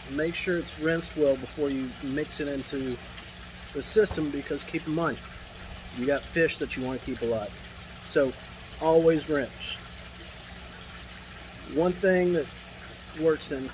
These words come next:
hydroponics but doesn't work in aquaponics is coco coir. It breaks down over time, which in turn causes your system to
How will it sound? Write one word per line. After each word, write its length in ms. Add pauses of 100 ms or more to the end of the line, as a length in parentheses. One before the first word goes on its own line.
hydroponics 640
but 140
doesn't 200
work 240
in 300 (520)
aquaponics 840 (100)
is 640 (1300)
coco 340
coir. 220 (1160)
It 220
breaks 320
down 240
over 220
time, 160 (480)
which 200 (920)
in 140
turn 440 (440)
causes 420
your 100
system 480
to 80